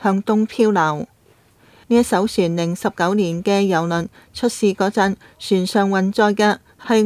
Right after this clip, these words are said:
俄羅斯烏拉爾原油。造成故障嘅潛在原因之一，被認為係受到烏克蘭嘅無人機襲擊。相關公司到而家並未對事件作出回應。到目前為止，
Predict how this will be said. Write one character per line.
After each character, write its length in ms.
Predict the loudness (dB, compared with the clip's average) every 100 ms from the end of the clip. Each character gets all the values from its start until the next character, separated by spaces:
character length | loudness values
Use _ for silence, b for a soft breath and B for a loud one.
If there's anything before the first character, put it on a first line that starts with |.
| 2
俄 80 |
羅 160 | 0 0
斯 140 | 0 0
烏 280 | 2 4 4
拉 120 | 4
爾 100 | 4
原 480 | 2 2 2 -2 0
油。 280 | 2 0 -4 B B B
造 160 | 0 0
成 260 | 0 -2 -2
故 200 | 2 2
障 240 | 4 2
嘅 220 | 2 0
潛 260 | 0 -2 -2
在 180 | 0 0
原 260 | 0 -2
因 200 | 0 0
之 140 | 0 2
一， 100 | 2 2 b b b
被 160 | 4 6
認 180 | 6 4
為 140 | 0
係 280 | 2 2 2
受 160 | 2
到 180 | 0 2
烏 220 | 2 2
克 140 | 2 2
蘭 300 | 0 -2 -2
嘅 200 | -2 0
無 200 | -2 -4
人 260 | -4 -4 0
機 220 | 2 4
襲 160 | 0 -2
擊。 260 | 0 0 0 -6 b b b
相 260 | 0 2
關 240 | 4 2 2
公 200 | 0 0
司 180 | 0
到 140 | 0 2
而 240 | 0 -2
家 220 | -2 0 0
並 180 | 0
未 180 | -2 -2
對 220 | 0 0
事 220 | 0 -2 -4
件 260 | -4 -4
作 160 | -4 -4
出 240 | -2 -4
回 180 | -2 -4
應。 400 | -2 0 0 -4 -8 _ _ _ _ _
到 120 | 0
目 180 | 2 0
前 280 | -2 -2 -2
為 180 | -2 -4
止， 360 | -2 0 0